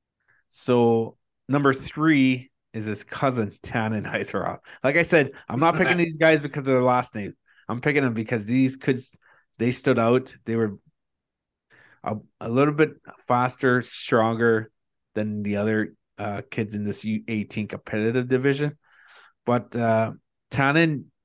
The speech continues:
Speaker 1: this kid, it was a non-body contact t-, tournament, but this kid was pushing kids off the puck, like, 'cause he was just that strong. Um, he, like, him and Tannen, they,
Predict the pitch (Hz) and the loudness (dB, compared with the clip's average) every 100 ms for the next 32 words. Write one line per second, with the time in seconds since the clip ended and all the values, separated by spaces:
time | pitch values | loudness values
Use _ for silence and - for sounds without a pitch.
0 | _ 131 135 - 180 170 147 151 _ _ | _ -2 -2 0 2 2 -2 -14 _ _
1 | _ _ _ _ _ _ _ _ _ _ | _ _ _ _ _ _ _ _ _ _
2 | _ _ _ _ _ _ _ - 135 139 | _ _ _ _ _ _ _ 0 2 4
3 | 147 139 135 165 151 147 156 - 127 135 | 4 4 4 4 4 2 2 2 0 0
4 | 165 156 165 - - - - _ _ - | 0 0 0 -8 -20 -18 -20 _ _ -4
5 | 143 151 160 135 123 - 135 135 151 123 | 0 4 4 2 0 0 0 0 -2 0
6 | 113 - - 135 - 110 135 113 110 107 | -4 -8 -4 -4 -2 -4 -2 2 2 0
7 | - - 104 95 92 - _ _ _ - | -6 -4 -4 -4 -10 -14 _ _ _ -4
8 | 117 110 110 117 117 - 110 110 - 107 | -2 0 0 0 -2 2 0 0 -4 -2
9 | 101 98 92 - _ _ _ - _ - | -2 -2 -4 -10 _ _ _ -20 _ -6
10 | 107 104 101 107 - _ - - - _ | 0 0 0 -4 -14 _ -20 -20 -20 _
11 | _ - 135 143 151 139 135 135 117 110 | _ -2 2 4 4 2 -2 -2 -2 -4
12 | - 147 147 139 - 120 131 143 123 131 | -2 0 2 0 0 2 2 2 2 2
13 | 127 127 127 123 | 2 2 0 0